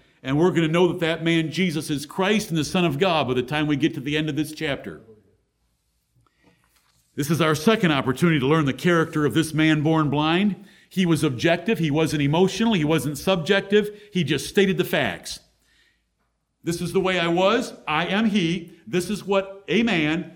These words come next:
named Jesus said to me. This is what happened. This is what he told me to do. I went and did it, and now I'm seeing." There isn't much more to it than that.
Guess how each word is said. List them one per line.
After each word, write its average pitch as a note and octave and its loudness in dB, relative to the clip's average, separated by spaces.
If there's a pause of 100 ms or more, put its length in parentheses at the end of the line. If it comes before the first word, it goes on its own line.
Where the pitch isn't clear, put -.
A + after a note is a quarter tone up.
named G3 0
Jesus E3+ -4
said G#3+ 0
to E3 0
me. C#3+ 0 (200)
This D#3 -6
is F3+ -8
what F3 -2
happened. G3+ -2
This E3 -2
is E3 -2
what D#3 0
he C#3+ 0
told F#3+ 0
me F#3 0
to F3+ 2
do. G3+ 0
I D#3+ 0
went E3 0
and D3 -2
did F#3+ 4
it, - -2
and D#3 0
now F3+ 4
I'm E3+ 4
seeing." B2 2 (480)
There D#3 0
isn't E3 0
much F#3 -2
more G3+ 2
to A3 4
it A#2+ 4
than D3+ -2
that. A2 -6